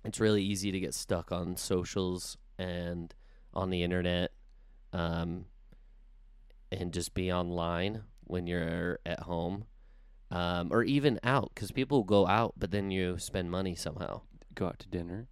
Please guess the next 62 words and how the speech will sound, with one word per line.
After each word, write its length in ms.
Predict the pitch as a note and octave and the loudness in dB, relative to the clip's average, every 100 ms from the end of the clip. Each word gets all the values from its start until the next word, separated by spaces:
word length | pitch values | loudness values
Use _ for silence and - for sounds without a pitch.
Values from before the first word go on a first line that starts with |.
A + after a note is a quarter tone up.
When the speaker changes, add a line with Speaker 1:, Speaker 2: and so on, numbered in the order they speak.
| - | -8
Speaker 2:
and 120 | F#2+ | -4
then 60 | F2 | -2
Speaker 1:
Go 40 | |
Speaker 2:
you 40 | F2+ | -2
Speaker 1:
out 20 | |
Speaker 2:
go 100 | F#2 | 0
Speaker 1:
to 60 | F2+ | 0
Speaker 2:
to 20 | |
the 40 | |
Speaker 1:
dinner. 180 | F2 F2 | 0 0
Speaker 2:
mall 260 | F2 F2+ F#2 | 0 0 0
right 200 | F2+ F2+ | -2 -6
after. 460 | F2+ F2 - A#2 C#3+ - - - - - - - | -8 -6 -4 -4 -4 -16 -20 -20 -20 -20 -20 -10
Speaker 1:
Yeah, 280 | F2+ F#2+ F2+ | -4 0 2
or 160 | F2 | 2
you 180 | E2+ E2+ | 0 -2
hit 220 | F2 F2 | -4 -4
the 320 | - F2 E2+ | -2 0 2
Speaker 2:
And 120 | E2+ E2+ | 0 0
then, 120 | F#2+ | -2
oh, 180 | A2 A#2 | 2 4
after 220 | G#2 A2 | 2 0
the 100 | G2 | -6
mall, 280 | F#2 F2+ F#2+ | -4 -4 -6
it's 140 | F#2 - | -6 -10
ice 260 | F#2 F#2 - | -10 -8 -10
cream. 340 | - G#2 A#2+ C#3+ - - - - - - | -8 -6 -6 -12 -20 -20 -20 -20 -18 -4
Speaker 1:
Yeah, 120 | D#3 | 0
whatever. 440 | G#2+ C3+ F3+ G2+ G2 | 4 6 6 2 -6
Speaker 2:
Some 200 | - A2 G2+ | -6 -6 -4
sna-, 240 | - G2+ - | -6 -6 -4
yeah. 200 | G#2+ F2+ | -4 2
Speaker 1:
Or 220 | B2+ D3+ - | 10 10 10
any 240 | C#3 D#3+ | 6 6
of 120 | C3 F#2 | 6 4
those 200 | F2+ - | 0 2
Speaker 2:
And 100 | A2 | 0
Speaker 1:
three, 160 | G2+ | 2
Speaker 2:
then, 20 | F2+ | 2
oh, 180 | B2+ - | 0 0
Speaker 1:
you 80 | G2 | 2
Speaker 2:
on 120 | G#2 | 4
Speaker 1:
know? 20 | A2+ | 4
Speaker 2:
our 40 | |
way 100 | G#2+ | 2
home, 200 | A2 G#2+ | 2 0
we 80 | G2 | 0
gotta 180 | G2 F#2+ | -2 -4
fill 340 | - - G2 | -4 2 4
up 260 | F#2+ - - - - - - | 4 0 -8 -16 -20 -20 -12
gas. 540 | G2 F#2 G#2+ - - - | -8 -6 -6 -8 -14 -14
And 100 | - | -8
why 100 | F#2 | -2
don't, 140 | G2+ - | -2 -4
we're 140 | G2 | -6
at 160 | G2+ G2 | -6 -6
the 80 | F#2 | -4
gas 220 | G2 A#2 | -4 -4
station, 380 | - F2+ - F2+ | -6 -8 -8 -8
why 120 | F#2+ | -8
don't 160 | G2 | -8
we 340 | F#2+ F#2 F2+ | -8 -8 -10